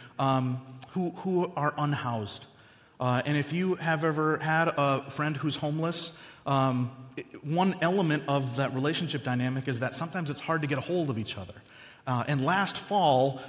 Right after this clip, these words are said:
one of my friends who is unhoused, I hadn't seen in a few weeks, and I wanted to check up on her. In fact, one, another one of our friends had given me a gift to give to her for the holidays,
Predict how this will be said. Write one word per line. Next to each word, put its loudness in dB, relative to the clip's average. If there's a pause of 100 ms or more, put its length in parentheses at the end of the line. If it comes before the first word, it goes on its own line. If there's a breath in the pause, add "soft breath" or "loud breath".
one 2
of 2
my 4
friends 0
who -2
is -2
unhoused, 0 (340 loud breath)
I 4 (120)
hadn't 0
seen 0
in 0
a -2
few -4
weeks, -4
and 0
I -2
wanted -2
to 0 (140)
check 0
up 0
on 0
her. 0
In -2
fact, 0
one, 0
another 4
one 4
of 4
our 6
friends 0 (280 loud breath)
had 2
given 4
me 2
a 2
gift 0
to 0
give 0
to 0
her 2
for 0
the 0
holidays, 2